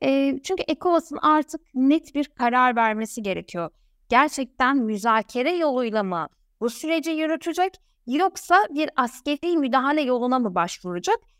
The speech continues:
Ye-, e, bugünkü toplantıdan, e, daha net bir yanıt almayı bekliyoruz.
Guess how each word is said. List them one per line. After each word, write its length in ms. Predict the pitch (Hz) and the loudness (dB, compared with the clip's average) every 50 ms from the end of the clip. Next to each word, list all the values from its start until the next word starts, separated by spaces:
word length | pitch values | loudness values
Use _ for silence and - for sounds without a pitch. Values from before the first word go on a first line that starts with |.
| _ _ - | _ _ -2
Ye-, 220 | 254 330 285 - - | 0 0 0 0 0
e, 220 | 262 269 247 254 | -2 -2 0 0
bugünkü 580 | 285 339 - - 320 311 311 - - - 285 269 | -2 -2 -2 -2 -4 -4 -4 -4 -4 -6 -6 -2
toplantıdan, 800 | - 302 285 294 294 294 277 269 262 262 269 254 330 403 415 - _ _ _ _ _ - | -2 -2 -2 0 2 2 2 2 0 0 0 0 0 0 -2 -6 _ _ _ _ _ -2
e, 180 | 269 262 233 | -2 0 2
daha 220 | 233 285 285 339 320 | 0 0 2 2 2
net 280 | 294 269 269 - - | 2 2 0 -2 -4
bir 80 | 254 262 | -4 -2
yanıt 340 | 247 247 254 254 269 269 294 | 0 0 0 0 -2 -2 0
almayı 420 | 269 254 247 233 262 330 381 - | 0 0 0 0 0 0 0 0
bekliyoruz. 640 | 330 311 - - - 302 262 196 185 - 196 - _ | -2 -4 -4 -4 -4 -2 -2 -2 -2 -4 -8 -14 _